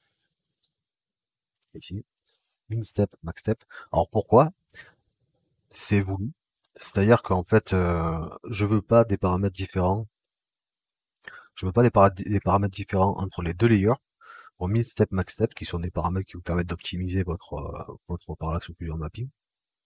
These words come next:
Je veux pas des différents parce que si je mets des différents, euh,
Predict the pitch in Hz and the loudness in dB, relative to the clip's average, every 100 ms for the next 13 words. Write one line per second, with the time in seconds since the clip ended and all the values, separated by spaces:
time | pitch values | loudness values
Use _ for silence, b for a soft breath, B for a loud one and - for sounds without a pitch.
0 | _ _ _ _ _ B B B - 98 | _ _ _ _ _ B B B -6 -2
1 | 101 123 123 98 98 98 123 104 - - | 4 6 6 4 0 0 0 -4 -6 -4
2 | 127 110 95 98 104 104 92 95 98 98 | -2 -2 -4 -2 0 0 -2 -2 0 0
3 | 98 - 85 80 82 85 | 0 -4 -6 -4 -4 -4